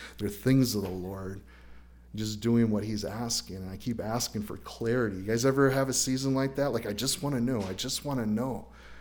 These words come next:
But there's been one foundational thing through all of it, guys.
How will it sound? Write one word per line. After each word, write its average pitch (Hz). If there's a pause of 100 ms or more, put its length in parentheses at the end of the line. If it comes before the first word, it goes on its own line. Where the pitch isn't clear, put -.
(720)
But 107
there's 117
been 110
one 135
foundational 113
thing 107 (120)
through 113
all 104
of 95
it, 80
guys. 90